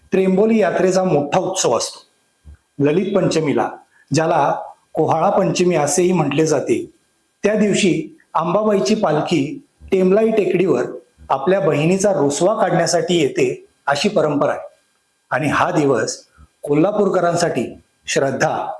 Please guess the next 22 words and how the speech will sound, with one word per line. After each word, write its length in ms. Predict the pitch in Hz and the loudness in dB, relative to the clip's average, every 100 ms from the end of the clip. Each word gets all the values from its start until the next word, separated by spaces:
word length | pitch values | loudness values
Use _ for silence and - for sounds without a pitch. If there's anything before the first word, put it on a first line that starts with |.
| - _ _ _ | -18 _ _ _
परंपरेचा 760 | 170 202 202 190 185 156 147 - - | -2 0 0 2 2 0 0 -4 0
मोठा 320 | 139 147 175 | 0 0 -2
उत्सव 400 | 185 185 - 120 | 0 -2 0 -2
असतो. 180 | - - - _ _ _ _ _ _ _ - 139 | -2 -10 -20 _ _ _ _ _ _ _ -6 -4
एकेकाळी 420 | 131 180 180 175 | -2 0 2 0
ही 280 | 139 180 170 | 2 0 0
टेकडी 560 | 151 160 139 117 - - _ _ | 0 0 0 -2 -8 -16 _ _
शांतता, 840 | - 147 127 117 170 123 104 - - _ _ _ | -4 -2 -2 -2 -2 -2 -4 -8 -16 _ _ _
शुद्ध 280 | - 208 208 | -4 -2 0
हवा 580 | 202 160 160 120 - - - - | 0 0 0 0 -2 -6 -12 -6
आणि 260 | 156 208 | -2 0
आरोग्यासाठी 680 | - 143 175 175 180 175 185 | 0 0 0 0 0 0 0
प्रसिद्ध 420 | 190 170 - 165 135 | -2 -2 0 0 0
होती. 320 | 127 - - _ _ - - | -2 -6 -18 _ _ -20 -14
स्वातंत्र्यपूर्व 1080 | - - 160 156 202 214 214 220 185 175 180 | -6 -2 0 0 0 2 0 2 2 2 2
काळात 300 | 175 131 110 - - - _ - | 2 0 -2 -6 -12 -20 _ -2
टीबी 280 | 196 190 240 | 0 2 2
रुग्णांचं 460 | 202 180 180 185 | 2 2 0 0
उपचार 460 | 196 156 - 202 202 | 0 0 -2 -2 0
केंद्र 380 | 196 160 147 156 | 0 2 2 2
इथे 280 | 143 - 165 | 0 0 -2
होतं. 300 | 127 - | -2 -6